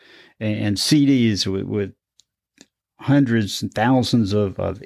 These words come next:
images, which the judge has ruled some can come in, some can't. But,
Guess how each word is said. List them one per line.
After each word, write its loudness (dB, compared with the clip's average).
images, 0
which -4
the 0
judge 2
has -2
ruled 0
some 0
can -2
come 2
in, 2
some 0
can't. 2
But, 0